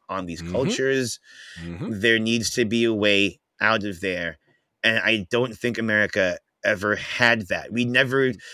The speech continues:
Speaker 1: seem to have an end <laughs> game when we get into these wars. We're quick to get into them, but we never really have a strategy to get out of them. And this is why I say history has a,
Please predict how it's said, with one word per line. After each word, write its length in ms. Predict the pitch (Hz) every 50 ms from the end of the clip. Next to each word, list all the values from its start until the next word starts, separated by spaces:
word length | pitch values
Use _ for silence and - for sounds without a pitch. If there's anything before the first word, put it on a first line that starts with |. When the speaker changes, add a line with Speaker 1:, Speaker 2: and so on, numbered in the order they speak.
| - - _ -
Speaker 1:
seem 520 | - - - - 196 196 196 196 196 175
to 280 | 151 - - 160 147 139
have 400 | 110 104 139 135 127 127 110 107 -
an 120 | 131 127 -
end 260 | - 131 139 143 131 104
<laughs> 460 | 98 95 - - 139 - - - -
game 160 | 175 127 151
when 160 | 135 135 131 131
we 120 | 139 139
get 220 | 117 135 139 -
into 280 | - 156 160 - - -
these 240 | 117 117 120 101 95
wars. 240 | 98 104 113 107 -
We're 80 | 117
quick 220 | - _ - 165 -
to 60 | 147
get 160 | 120 131 -
into 280 | - 151 160 - - 135
them, 320 | 117 113 101 101 98 95 - - - - - - - - - _
but 80 | - 131
we 120 | 139 143
never 240 | 151 170 185 175 190
really 280 | 185 190 175 180 175 160
have 400 | - 143 147 147 147 147 139 - -
a 80 | 139 135
strategy 600 | - - - 139 127 127 127 127 117 - 123 123
to 180 | 110 - - 107
get 180 | 92 - 107 - - -
out 180 | 101 110 107
of 160 | 110 104 90
them. 260 | - 90 82 76 76 _ _ _ - - - - - - _ -
And 140 | 117 117 117
this 140 | 127 127 -
is 80 | 139 131
why 120 | 135 131
I 100 | 131 131
say 460 | 127 - - 143 131 123 123 120 104 _ _ - - - _ _ _ _
history 400 | - - 160 156 - - 170 156
has 320 | 147 143 139 139 123 - -
a, 160 | 127 120